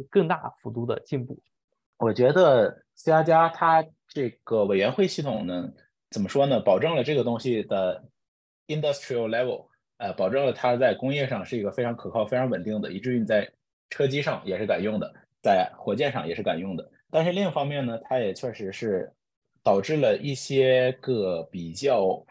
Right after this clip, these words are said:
Speaker 2: 比较慢和比较碎片化的一个现象。比如说，如果你使用 Rust，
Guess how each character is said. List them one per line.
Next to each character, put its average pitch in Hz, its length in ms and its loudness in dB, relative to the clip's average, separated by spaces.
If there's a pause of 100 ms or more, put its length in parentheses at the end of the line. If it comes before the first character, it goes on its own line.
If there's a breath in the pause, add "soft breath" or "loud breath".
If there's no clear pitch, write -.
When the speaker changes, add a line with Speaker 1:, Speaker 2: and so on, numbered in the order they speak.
(720 soft breath)
Speaker 2:
比 107 80 -2
较 107 120 0
慢 190 240 0
和 127 200 -8
比 107 100 -2
较 95 220 -4
碎 - 180 -4
片 139 180 -4
化 120 220 -2
的 82 80 -6
一 - 160 -12
个 - 80 -10
现 85 180 -10
象。 - 160 -8 (520 soft breath)
比 - 100 0
如 104 100 4
说， 180 280 6
如 143 100 4
果 175 100 4
你 180 120 2
使 - 120 -6
用 95 120 -6
Rust， 139 280 0